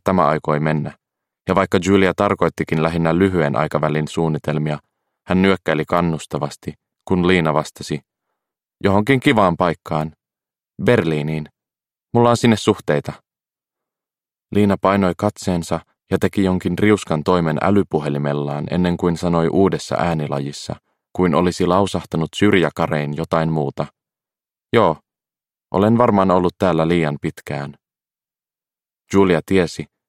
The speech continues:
että jos hän leikkaisi hiuksensa yhtä lyhyiksi kuin Liinan, hän haluaisi kasvattaa ne uudestaan pitkiksi. Hän tajusi,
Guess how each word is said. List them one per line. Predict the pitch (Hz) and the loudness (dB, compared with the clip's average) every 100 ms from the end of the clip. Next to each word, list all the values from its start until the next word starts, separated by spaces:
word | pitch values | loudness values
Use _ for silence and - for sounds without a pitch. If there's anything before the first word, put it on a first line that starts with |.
| _ | _
että | 101 - 104 | -4 2 2
jos | 107 | 2
hän | 101 98 | 0 2
leikkaisi | 110 120 - 90 90 | 2 2 -2 -2 0
hiuksensa | 104 110 - 87 78 - | 0 0 0 -2 -2 -2
yhtä | 110 - 90 | -4 -2 0
lyhyiksi | 92 101 82 76 | 2 0 0 -4
kuin | 78 78 78 | -4 -2 -2
Liinan, | 95 78 71 71 _ _ _ _ - | -2 -2 -4 -10 _ _ _ _ -6
hän | 87 | -2
haluaisi | 98 90 85 - | 0 2 0 -2
kasvattaa | 95 90 85 - 78 | -4 -2 -4 -4 -2
ne | 78 | 0
uudestaan | 69 85 73 - 73 73 | 0 -2 -4 -4 -4 -4
pitkiksi. | 82 - - - - 78 - _ _ _ _ _ - | -6 -8 -10 -12 -12 -14 -14 _ _ _ _ _ -4
Hän | 90 | 0
tajusi, | 98 101 87 82 | 2 2 0 -4